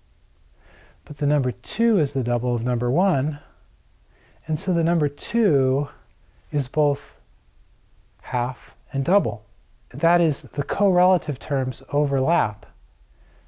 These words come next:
but we don't want our species to overlap each other. Therefore, we should not use correlative opposites as our specific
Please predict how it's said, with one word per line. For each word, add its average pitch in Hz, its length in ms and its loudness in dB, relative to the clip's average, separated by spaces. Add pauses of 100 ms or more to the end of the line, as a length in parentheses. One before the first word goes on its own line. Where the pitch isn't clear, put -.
(200)
but 151 120 -4
we 143 180 0
don't 165 340 0
want 156 240 -2
our 131 160 -4
species 117 1000 -4
to - 160 -14
overlap 110 580 -4
each - 160 -10
other. 117 300 -8 (1000)
Therefore, 143 640 2
we 139 160 0
should 139 240 -4
not 160 280 0
use 143 320 0
correlative 135 960 -2 (100)
opposites 123 880 -4 (600)
as 131 460 0
our 113 420 -2
specific - 840 -8